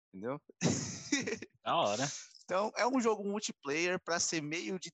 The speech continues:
Speaker 1: terror, meio comédia. Então, ele tem tudo pra a galera que gosta ali de Dead by Daylight abraçar também. <laughs>
Speaker 2: Entendi.
Speaker 1: Porque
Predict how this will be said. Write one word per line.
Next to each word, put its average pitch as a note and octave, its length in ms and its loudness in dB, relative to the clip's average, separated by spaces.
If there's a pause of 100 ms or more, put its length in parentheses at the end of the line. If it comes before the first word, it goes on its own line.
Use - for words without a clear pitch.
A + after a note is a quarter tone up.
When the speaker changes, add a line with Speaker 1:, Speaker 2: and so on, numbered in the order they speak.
Speaker 1:
terror, D3+ 400 0
meio D3+ 160 -2
comédia. C3 680 -2 (680)
Então, C#3+ 800 0 (100)
ele E3+ 140 -6
tem G3 240 -4 (560)
tudo E4+ 240 -10
pra A3 400 2 (640)
a F3+ 120 0
galera F3 340 2
que - 140 -8
gosta C#3+ 420 2
ali D3 360 -2
de C3 280 -2
Dead B2+ 260 0
by C3 140 0
Daylight A#2+ 420 0
abraçar B2+ 460 0
também. G2+ 380 -14 (160)
<laughs> - 1300 -8 (1200)
Speaker 2:
Entendi. C#3+ 460 2
Speaker 1:
Porque G#2 100 -4